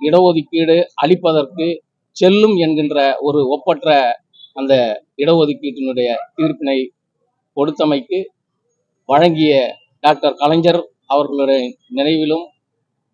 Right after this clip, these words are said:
தற்போதுள்ள டாக்டர் ஒப்பற்ற கலைஞர் அவர்களின்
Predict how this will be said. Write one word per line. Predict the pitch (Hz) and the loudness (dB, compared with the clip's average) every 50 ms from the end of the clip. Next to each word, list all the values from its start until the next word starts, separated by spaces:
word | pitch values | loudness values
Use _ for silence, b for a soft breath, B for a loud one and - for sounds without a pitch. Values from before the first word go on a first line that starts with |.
| _ _ _ _ _ _ _ _ _ _ - | _ _ _ _ _ _ _ _ _ _ 0
தற்போதுள்ள | 156 151 139 170 170 175 170 165 160 156 156 151 139 131 117 107 110 - _ _ _ _ _ _ _ _ - | 0 0 2 2 2 2 2 2 0 2 4 4 4 4 2 -4 -6 -18 _ _ _ _ _ _ _ _ 0
டாக்டர் | 139 147 151 143 - 156 147 131 127 - - _ _ _ _ _ _ _ _ _ _ _ _ _ _ _ _ _ _ _ _ _ _ _ _ _ - | 2 2 2 2 0 0 0 0 0 -6 -12 _ _ _ _ _ _ _ _ _ _ _ _ _ _ _ _ _ _ _ _ _ _ _ _ _ -4
ஒப்பற்ற | 139 151 147 - 180 175 151 180 175 165 147 131 - - _ _ _ _ | -4 -4 2 2 2 2 4 6 6 6 6 4 2 -2 _ _ _ _
கலைஞர் | - - 143 156 165 156 156 151 143 | -2 0 0 2 2 2 4 2 4
அவர்களின் | 139 147 143 143 139 139 156 160 | 2 2 0 0 -2 -2 -2 -2